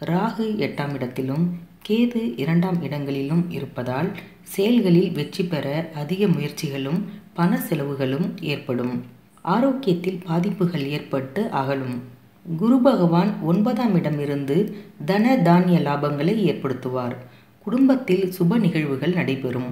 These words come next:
தொழில் வியாபாரம் சிறப்படையும். விருந்து விழாக்களில் கலந்து கொள்வீர்கள். புதிய பொருட்கள் இல்லத்தில் இடம்பெறும். வழக்கில்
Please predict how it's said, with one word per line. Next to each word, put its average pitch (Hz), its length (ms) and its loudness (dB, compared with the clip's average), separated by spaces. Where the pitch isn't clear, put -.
தொழில் 233 380 4
வியாபாரம் 160 600 2
சிறப்படையும். 131 680 -4
விருந்து 269 420 2
விழாக்களில் 165 640 2
கலந்து 151 360 0
கொள்வீர்கள். 131 580 -4
புதிய 254 340 -2
பொருட்கள் 170 520 0
இல்லத்தில் 147 500 -2
இடம்பெறும். 127 520 -4
வழக்கில் 208 520 0